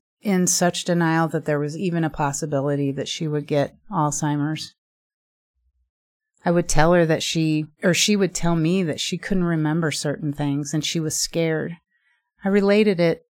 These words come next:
to how my senior cleaning clients would forget things all over the place and about just about anything, and how I'd taken gerontology classes in college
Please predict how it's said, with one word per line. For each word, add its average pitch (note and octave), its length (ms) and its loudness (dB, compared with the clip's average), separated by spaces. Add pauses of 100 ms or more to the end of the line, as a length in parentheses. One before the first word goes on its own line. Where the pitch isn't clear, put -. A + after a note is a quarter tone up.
(200)
to G3 140 0
how E3+ 200 0
my F3 140 2
senior F3 800 0
cleaning G3+ 480 2
clients - 600 -4
would D#3+ 160 -4
forget D3 400 -4
things C#3 500 -2
all G3 240 4
over D#3 220 0
the - 80 -8
place E3 600 -8
and F3 320 -2
about F#3+ 400 0
just E3+ 400 -2
about E3+ 300 0
anything, C#3+ 640 -6 (880)
and E3+ 140 4
how D#3 200 0
I'd D#3+ 160 0
taken E3+ 340 0
gerontology E3 920 2
classes D#3 480 -2
in D#3 100 0
college D#3 540 0